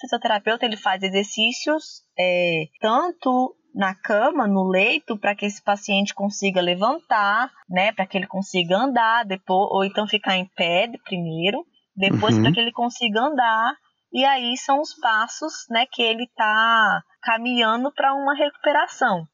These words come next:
Speaker 1: Então, eles fazem uma, uma contagem de passos, assim, de, de níveis, né,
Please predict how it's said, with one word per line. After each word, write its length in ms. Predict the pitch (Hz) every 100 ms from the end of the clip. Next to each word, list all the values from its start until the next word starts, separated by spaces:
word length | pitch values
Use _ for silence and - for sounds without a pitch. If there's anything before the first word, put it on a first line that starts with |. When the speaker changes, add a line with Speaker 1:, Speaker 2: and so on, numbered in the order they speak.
| -
Speaker 1:
Então, 400 | 185 196 208 214
eles 300 | 247 247 -
fazem 520 | - 208 220 269 254
uma, 220 | 233 233 226
uma 200 | 220 220
contagem 760 | 247 262 - 202 190 254 269
de 140 | 214 202 -
passos, 580 | 175 185 254 - 196
assim, 420 | 185 190 - 190 185
de, 500 | 185 180 175 175 - _ _ -
de 200 | 175 269
níveis, 680 | 254 247 214 165 156 147 -
né, 280 | 165 180